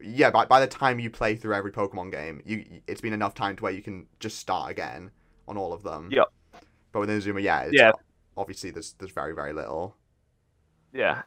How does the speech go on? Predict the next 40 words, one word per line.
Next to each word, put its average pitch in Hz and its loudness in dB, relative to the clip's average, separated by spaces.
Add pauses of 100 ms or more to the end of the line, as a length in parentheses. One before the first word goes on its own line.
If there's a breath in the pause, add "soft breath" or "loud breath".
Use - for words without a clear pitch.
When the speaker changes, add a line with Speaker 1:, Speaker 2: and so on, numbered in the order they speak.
Speaker 2:
and 147 4
I 143 10
guess, 185 10
like, 254 12
I 135 12
actually - 10
do 135 12
like 127 12
to 127 0
compare 113 8
Inazuma 117 4
to 110 2
Pokemon 110 8
a - 4
lot, 104 8
'cause 143 4
at 135 10
the 131 12
end, 113 6
they're 123 12
both 127 12
are 107 12
R 110 12
P 113 2
Gs, 104 2
right? 107 8
You 117 12
have 117 10
a 110 -6
cus-, - 4
lot 113 10
of - -6
customization. 110 4 (280 soft breath)
Speaker 1:
Yeah. 110 0
Speaker 2:
Like, 139 10 (160)
with 180 10
Inazuma, 277 10 (180)
with 180 12
Inazuma, 175 12
like, 117 12